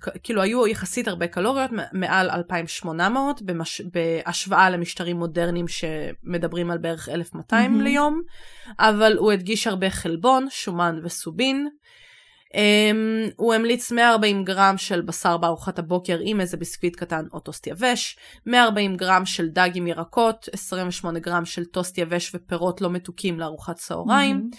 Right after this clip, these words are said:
Speaker 1: מאה שלוש עשרה גרם של בשר, שמונים וחמש גרם פירות
Speaker 2: מאוד
Speaker 1: וכוס
Speaker 2: מפורט.
Speaker 1: קטנה של יין לארוחת ערב.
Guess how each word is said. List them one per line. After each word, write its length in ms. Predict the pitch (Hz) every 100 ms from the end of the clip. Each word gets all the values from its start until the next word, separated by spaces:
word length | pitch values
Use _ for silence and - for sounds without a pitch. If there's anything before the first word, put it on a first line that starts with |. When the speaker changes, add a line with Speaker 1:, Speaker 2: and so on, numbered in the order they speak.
| - - - - -
Speaker 1:
מאה 300 | 220 294 294
שלוש 360 | - 262 233 247
עשרה 220 | 220 202
גרם 460 | 190 190 190 190 170
של 200 | - 185
בשר, 440 | 175 - - 240 226
שמונים 340 | - 208 220 226
וחמש 340 | - 185 185
גרם 200 | 180 175 170
פירות 320 | 196 202 196
Speaker 2:
מאוד 120 | 214 254 269
Speaker 1:
וכוס 220 | 226 214
Speaker 2:
מפורט. 140 | 269 262
Speaker 1:
קטנה 140 | 277
של 200 | 302 302
יין 340 | 277 240 277 285
לארוחת 440 | 190 175 202 190 -
ערב. 280 | 185 170